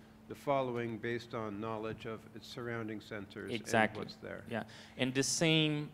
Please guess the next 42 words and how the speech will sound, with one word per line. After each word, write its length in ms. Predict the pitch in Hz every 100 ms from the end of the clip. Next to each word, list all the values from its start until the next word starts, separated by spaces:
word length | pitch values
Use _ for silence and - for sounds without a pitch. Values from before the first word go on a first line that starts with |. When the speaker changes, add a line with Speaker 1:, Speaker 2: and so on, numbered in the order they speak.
| -
Speaker 2:
the 80 | 131
same 280 | - 170 175
idea 360 | 147 131 139
actually 280 | 127 - 131
apply, 360 | 123 - 117 110
I 80 | 113
mean, 140 | 113
the 80 | 113
same 240 | - 160
technique 420 | 151 139 135 131
applies 600 | 120 110 123 117 113 110 110
when 180 | 110
you 80 | 110
want 220 | 110 117
to 80 | 117
extrapolate 500 | 110 - 131 127 113
hotspots 580 | - 120 - 110 101 - -
within 340 | 113 117 135 123
your 220 | 113 107
S 200 | 110 -
O 60 | 104
C 260 | - 135
as 140 | 104 -
well, 200 | 143 - - - - - -
because 360 | 110 123 113
many 200 | 120 127
times 560 | 131 131 123 120 - - - -
because 280 | 123 - 117
of 120 | 104
the 160 | 110 107
S 160 | 113 -
O 60 |
C 200 | 113 -
floor 300 | 110 - 117
planning, 540 | 120 120 117 120 117 120
you 100 | 120
know, 140 | 104 101
when 180 | 104 104
you 80 |
are, 140 | 107 104 - -
you 100 | 113
know, 180 | 104 101